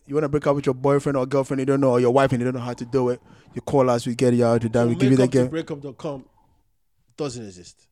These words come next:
Speaker 1: Yeah, but that's long. Make up to break up. Like,
Speaker 2: No,
Speaker 1: breakup dot com
Speaker 2: it's, it's
Speaker 1: anyway.
Speaker 2: catchy.
Speaker 1: Breakup dot com
Speaker 2: Make up to
Speaker 1: is a
Speaker 2: break up.
Speaker 1: No, that could be the show.
Speaker 2: No,
Speaker 1: but
Speaker 2: no, no.
Speaker 1: breakup dot com
Speaker 2: I'm
Speaker 1: is a
Speaker 2: telling you,
Speaker 1: thing.
Speaker 2: makeup to breakup dot com. You, that, you can't forget it. Like, if you know, you know it.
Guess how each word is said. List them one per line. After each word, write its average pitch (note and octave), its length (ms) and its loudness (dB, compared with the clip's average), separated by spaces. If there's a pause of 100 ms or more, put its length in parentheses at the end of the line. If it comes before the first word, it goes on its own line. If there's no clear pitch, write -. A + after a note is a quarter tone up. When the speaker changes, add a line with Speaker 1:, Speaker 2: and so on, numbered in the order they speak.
Speaker 1:
Yeah, - 320 -20
but A#2 80 -14
that's C3+ 220 -14
long. F#2 180 -14
Make B2 160 -10
up A#2 120 -6
to A2+ 60 -16
break A2 240 -8
up. A#2 80 -12
Like, A2 180 -10
Speaker 2:
No, - 160 -20 (200)
Speaker 1:
breakup D3 300 -6
dot C#3+ 180 -6
com C3 160 -10
Speaker 2:
it's, B2+ 80 -8
it's C3 80 -10
Speaker 1:
anyway. G#2+ 140 -12
Speaker 2:
catchy. F#2+ 180 -20 (440)
Speaker 1:
Breakup D#3 280 -12
dot C3+ 140 -8
com B2+ 160 -10
Speaker 2:
Make B2+ 60 -10
up E3+ 40 -12
to F#3 40 -12
Speaker 1:
is F#3 40 -8
a - 20 -14
Speaker 2:
break D3 60 -16
up. - 120 -20 (460)
Speaker 1:
No, F#3 200 -2
that G#3+ 180 2
could E3 80 -8
be F3+ 80 -6
the D#3+ 80 -4
show. - 280 -4
Speaker 2:
No, F2+ 80 -10 (160)
Speaker 1:
but A3+ 80 -6
Speaker 2:
no, - 60 0
no. A#3 60 -2
Speaker 1:
breakup G3+ 300 4
dot F3 160 6
com F#3+ 140 2
Speaker 2:
I'm D#3+ 60 0
Speaker 1:
is D3+ 80 -2
a D3 60 -2
Speaker 2:
telling C3+ 220 -6
you, A#2+ 60 -14
Speaker 1:
thing. - 20 -16
Speaker 2:
makeup A3 340 -10
to F3+ 80 -14
breakup E3 300 -14
dot D3 160 -14
com. D#3 160 -20 (260)
You, G#3 140 -16 (280)
that, F#3+ 260 -10
you F#3 100 -12
can't A#3 240 -8
forget D#3+ 260 -8
it. - 80 -20 (100)
Like, D#3 240 -10
if D3+ 160 -12
you G3 80 -8
know, A#3 240 0
you F3 120 -6
know D#3+ 180 -4
it. - 60 -20